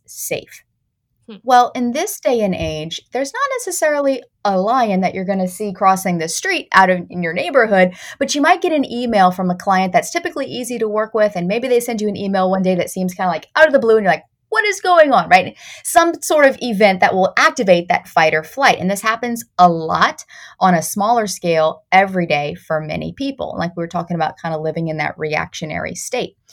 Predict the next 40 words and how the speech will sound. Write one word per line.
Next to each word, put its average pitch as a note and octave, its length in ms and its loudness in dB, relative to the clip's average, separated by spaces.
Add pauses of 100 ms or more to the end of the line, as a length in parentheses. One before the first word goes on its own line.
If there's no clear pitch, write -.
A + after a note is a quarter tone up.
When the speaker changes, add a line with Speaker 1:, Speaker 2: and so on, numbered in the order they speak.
(380)
Speaker 1:
We're A#3+ 220 0
not C#4 320 -2
designed G#3+ 480 0
to F3 100 -6
be A#3+ 400 -6
in E3+ 160 -4
fight D#3+ 300 0
or D#3 80 -4
flight D3 420 -4 (400)
all E3 240 6
the C#3+ 120 -12
time. E3 580 -4
That's G#3 320 2
unhealthy. D#3 520 -2
And D#3+ 100 -4
that's, F3+ 260 -2
like, E3 200 -2
where D#3 80 -4
you D#3 120 -6
approach, D#3+ 440 -6
you D3+ 60 -10
know, D3 80 -8
that - 160 -8
chronic E3+ 420 -4
stress, D3 520 -2
and C#3 200 -4 (320)
that E3+ 120 4
could F3 140 -2
be E3 120 -4
dangerous D3+ 500 -6
just - 360 -8
all D#3 200 0
the E3 80 -2
way D3+ 180 -2
around C#3 480 -6
for E3 80 -12
your C#3 260 -10
physical, F3 440 -6
mental D3 400 -8
well-being. E3+ 580 -6